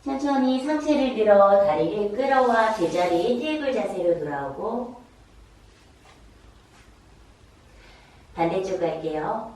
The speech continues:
오른쪽 다리 뒤로 보내서 발끝으로 반원을 그리듯 오른쪽으로 왼쪽 발등을 바닥에 내려놓고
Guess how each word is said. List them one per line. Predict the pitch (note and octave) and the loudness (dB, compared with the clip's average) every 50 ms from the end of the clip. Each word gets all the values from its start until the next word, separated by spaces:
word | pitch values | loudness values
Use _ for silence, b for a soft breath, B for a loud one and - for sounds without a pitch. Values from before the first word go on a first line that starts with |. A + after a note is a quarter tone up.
| - | -6
오른쪽 | - E3+ F3 F3+ G3 F#3+ F#3+ F#3 F3+ - | 0 2 2 2 2 -2 -4 -4 -4 -2
다리 | F#3 E3+ E3 E3+ E3+ E3+ | 0 2 2 2 2 0
뒤로 | E3+ E3+ E3+ F3 F3 E3+ | 0 -2 0 2 2 2
보내서 | D#3 D3+ D3 C#3+ C#3+ C#3+ - G#3 G#3+ G#3+ G#3+ G#3+ G#3 - - - - _ - - _ _ - - _ - - - - | 2 -2 -6 -8 -10 -8 -6 -4 -4 -4 -6 -8 -12 -18 -20 -20 -20 _ -20 -20 _ _ -20 -20 _ -20 -20 -14 -4
발끝으로 | - F3 E3+ F3 G#3 G#3 G#3 G#3+ G3+ G3+ G3 - | 0 2 2 2 2 -2 -4 -4 -2 -2 -2 -2
반원을 | - - D#3+ D#3+ F#3 F#3 F#3 F#3 F#3 F#3 | -2 -2 -2 0 0 0 0 -2 -2 -4
그리듯 | F#3 F3 F3 E3+ E3+ E3+ E3+ - E3 | -2 0 0 0 2 0 -2 0 0
오른쪽으로 | F3 F#3+ G#3 G3+ - - - D#3 D3 D3+ D3+ E3 E3+ - - - - - - - - - - - - - - - - - - - - - - - - - _ _ - - - - - - - - - - _ - - - - - - | 0 2 2 0 0 -2 -4 -4 -4 -4 -4 -4 -4 -4 -4 -8 -10 -14 -18 -20 -20 -20 -20 -20 -20 -20 -20 -20 -20 -20 -20 -20 -20 -20 -20 -20 -20 -20 _ _ -20 -20 -20 -20 -20 -20 -20 -20 -20 -20 _ -20 -20 -20 -20 -14 -8
왼쪽 | F3 F#3 F#3 F#3+ A3 G#3+ - | -4 -2 0 2 2 2 2
발등을 | F#3+ F3+ F3 F3 F#3 F3+ F3 F3 F3 | 2 0 0 0 0 0 0 0 0
바닥에 | F3 D#3+ F3 E3+ E3+ E3 E3+ D#3+ | 0 -2 0 2 2 2 0 0
내려놓고 | D#3 D3+ D#3+ E3 D#3 D3 D3 - - - - - B3 B3+ C4+ C#4 C4+ C#4 - | 0 -2 -2 -2 -2 -2 -4 -6 -10 -14 -10 -4 -2 -2 -2 -2 -4 -8 -12